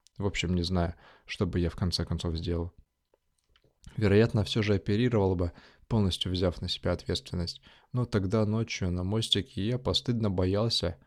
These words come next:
боялся любого решения, того и другого варианта. К счастью, жизнь подарила вариант волшебный, третий.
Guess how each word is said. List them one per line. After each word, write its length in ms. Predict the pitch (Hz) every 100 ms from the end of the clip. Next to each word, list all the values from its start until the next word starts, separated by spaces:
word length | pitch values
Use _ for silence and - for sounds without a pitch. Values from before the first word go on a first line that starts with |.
| _ _ -
боялся 460 | 101 101 117 -
любого 320 | 98 90 92
решения, 600 | 95 - - 98 90 85 -
того 240 | 98 113
и 40 | 110
другого 480 | 101 92 98 95
варианта. 640 | 92 95 90 80 - 85 85
К 60 | -
счастью, 360 | 107 95 -
жизнь 300 | 92 113 110
подарила 420 | - 90 95 104 95
вариант 400 | 95 98 90 95
волшебный, 540 | 95 - 123 90 85
третий. 520 | - 104 90 - -